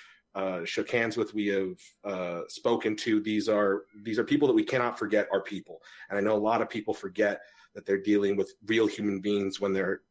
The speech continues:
on the other side of a computer screen. We are very much aware of the fact that they are people. We are not going to call, well, we are not going to call the developers of Bioware's, like, talentless hacks because we don't like the way how loot is balanced. Okay, that's just not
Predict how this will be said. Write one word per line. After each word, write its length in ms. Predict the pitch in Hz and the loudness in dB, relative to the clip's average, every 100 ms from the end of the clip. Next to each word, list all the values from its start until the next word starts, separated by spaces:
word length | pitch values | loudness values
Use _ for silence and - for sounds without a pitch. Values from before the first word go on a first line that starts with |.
| - | -2
on 120 | 113 | 2
the 80 | 101 | 4
other 140 | 101 | 4
side 220 | 95 101 95 | 2 0 -2
of 60 | |
a 40 | 95 | -4
computer 400 | 87 - 101 98 | -10 -6 -4 -4
screen. 300 | - 92 - - - - | -6 -10 -10 -18 -20 -20
We 480 | 87 107 120 120 113 | -2 2 4 4 2
are 240 | 110 104 95 | 2 2 2
very 260 | 110 107 | 2 2
much 220 | 104 101 | 2 0
aware 180 | 104 98 | 2 2
of 60 | 95 | 2
the 60 | |
fact 240 | - 87 - | -4 -8 -8
that 120 | _ | _
they 100 | 98 | -2
are 160 | 95 95 | -2 -2
people. 300 | 101 98 95 | -6 -4 0
We 140 | 120 | 2
are 100 | 110 | 2
not 280 | 110 104 - | 0 -2 0
going 200 | 101 98 | 0 0
to 80 | 95 | -2
call, 560 | - 101 95 95 90 _ - - _ _ | -2 0 0 -2 -6 _ -20 -20 _ _
well, 140 | 117 113 | 2 4
we 120 | 131 | 4
are 80 | 123 | 2
not 220 | 113 113 | 0 0
going 260 | 113 107 | 2 2
to 260 | 104 107 98 | 0 0 -2
call 440 | - 107 104 101 - | 0 2 4 2 2
the 60 | |
developers 540 | 107 98 98 98 98 95 | -2 2 2 2 0 -2
of 80 | 90 | -4
Bioware's, 440 | 92 95 101 95 | 0 2 2 0
like, 120 | 95 - | -6 -6
talentless 480 | 107 101 90 98 - | -2 -2 0 -4 -2
hacks 380 | 95 92 - - | -2 -2 -4 -12
because 320 | 95 101 95 | -4 -2 -2
we 100 | 98 | -2
don't 220 | 98 92 | -2 -2
like 200 | 98 95 | -4 -6
the 80 | 92 | -8
way 140 | 92 | -6
how 180 | 92 98 85 | -4 -4 -2
loot 200 | 90 90 | -4 -6
is 100 | - | -12
balanced. 560 | - 78 - _ - - - - - - 90 | -10 -10 -10 _ -18 -18 -20 -20 -20 -14 -10
Okay, 340 | 98 98 92 | 2 2 2
that's 320 | 98 101 - | 0 -2 -4
just 300 | - 110 - 113 | -2 0 0 0
not 300 | 98 98 | 0 -2